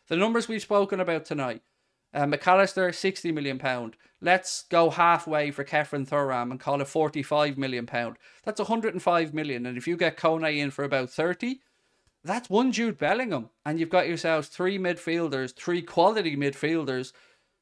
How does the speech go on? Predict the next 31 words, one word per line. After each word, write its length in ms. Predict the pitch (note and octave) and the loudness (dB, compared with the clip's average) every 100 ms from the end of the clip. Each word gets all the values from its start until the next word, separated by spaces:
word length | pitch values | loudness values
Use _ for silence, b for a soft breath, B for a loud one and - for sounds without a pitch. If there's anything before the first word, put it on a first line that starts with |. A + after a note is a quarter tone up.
| _ _ _ _ - | _ _ _ _ -4
And 100 | F3 | -2
as 80 | G3+ | 0
much 180 | E4 | 0
as 80 | F4+ | 0
I 60 | D4+ | 2
don't 160 | D#4 | 6
want 120 | D4+ C4+ | 6 6
to 80 | A#3+ | 4
admit 300 | C4 D4+ D4+ | 2 2 2
this, 420 | F3+ F#3+ - - _ _ _ _ | 0 -2 -10 -16 _ _ _ _
it 100 | D3 | -18
kinda 260 | - G3 F#3+ | -8 -4 -4
makes 240 | F3 E3+ | -4 -4
sense. 480 | - D3+ B2 - - _ - | -2 -2 -2 -10 -18 _ -6
It 160 | E3 | -4
makes 320 | E3+ F3+ F3 - | 2 2 2 0
sense. 420 | E3 D#3+ D#3 - | 0 2 -2 -10
It 120 | D3+ C#3 | -10 -4
spreads 340 | - F3 E3 | 2 2 2
out 160 | D#3 C#3 | 0 0
the 80 | |
risk 400 | C#3+ C#3+ C#3 - - b b b _ | 0 0 0 -6 -20 b b b _
and 100 | C#3+ | -4
it 80 | D3+ | 0
gives 160 | F3 D#3+ | 0 0
us 120 | C#3+ | 2
more 180 | E3 D3 | 4 4
bodies 420 | D#3 E3 D#3+ C#3+ | 4 2 0 -2
as 140 | C3+ | -4
well. 280 | D3 E3+ C#3 | 0 2 0
So 460 | - D#3+ E3 E3 | 0 0 2 0